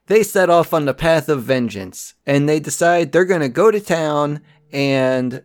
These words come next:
we are then greeted by the most important scene in the movie, which is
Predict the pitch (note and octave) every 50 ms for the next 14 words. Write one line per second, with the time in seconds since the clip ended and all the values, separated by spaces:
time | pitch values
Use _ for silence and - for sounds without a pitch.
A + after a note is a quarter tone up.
0 | _ _ - C#3 C#3+ D3 C#3+ C#3 C3 D3+ E3 F3+ F3+ F3 D#3 E3 E3+ E3 D#3 D#3
1 | D#3 D#3 C#3+ C3+ C#3 C3 C3 C3 B2+ B2+ B2+ C3 - - B2+ A#2+ B2+ C#3 C#3 C3+
2 | - - B2 A2+ - - F#3 A3+ A#3 A3 G#3 G3 F#3+ - - E3 D#3 D3+ D3 D3
3 | D3 - - D#3 D3+ D#3+ D3+ C#3+ C3 B2+ B2 A#2 A2 B2 A#2+ A#2 - _ _ _
4 | _ _ _ _ _ _ _ _ _ _ _ _ _ _ _ _ _ _ D#3 B2
5 | B2 B2 - B2+ A#2+ A#2 A#2 A2+ A2+ A2 - - - - - _